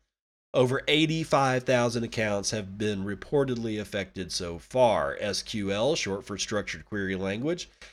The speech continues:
is a widely used computer language used to access, manage, and change data on servers or cloud system. As it has been heralded in the developer community for being faster, easier to learn, and highly interactive among various different data sets.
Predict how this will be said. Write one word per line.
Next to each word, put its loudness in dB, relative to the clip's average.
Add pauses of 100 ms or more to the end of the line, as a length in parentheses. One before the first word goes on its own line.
(200)
is -2
a -2
widely -2
used -4
computer -6
language -4
used -4
to -4
access, -2
manage, -2
and -6
change -2
data 0
on -2
servers -4
or -6
cloud 2
system. -6
As -4
it 0
has 0
been -4
heralded 0 (380)
in 2
the 2
developer 2
community -4
for -2
being -2
faster, -2
easier -2
to 0
learn, 0
and -4
highly 0
interactive -4
among -4
various -2
different -8
data -4
sets. -6